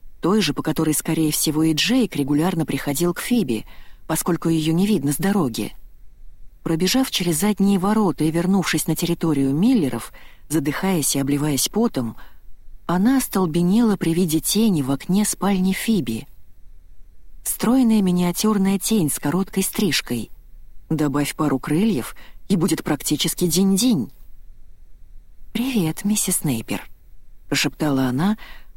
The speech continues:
а сердце бешено забилось в грудной клетке. Она была готова написать Уайту, чтобы он нашел способ вернуть Вики в гостиную.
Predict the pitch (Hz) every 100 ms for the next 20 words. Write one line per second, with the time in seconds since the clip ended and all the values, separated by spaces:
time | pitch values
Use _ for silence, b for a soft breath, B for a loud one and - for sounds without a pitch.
0 | - 170 - 247 262 - 151 135 214 -
1 | 185 147 147 147 208 190 139 151 143 160
2 | 175 196 190 - - 120 - - - -
3 | - - - - - - - 147 147 143
4 | 147 143 147 165 160 160 147 135 160 156
5 | 185 262 208 135 - - B B B -
6 | - 170 156 151 143 143 156 143 - 180
7 | 180 - 202 226 254 - 160 180 - 143
8 | 196 - 233 131 113 104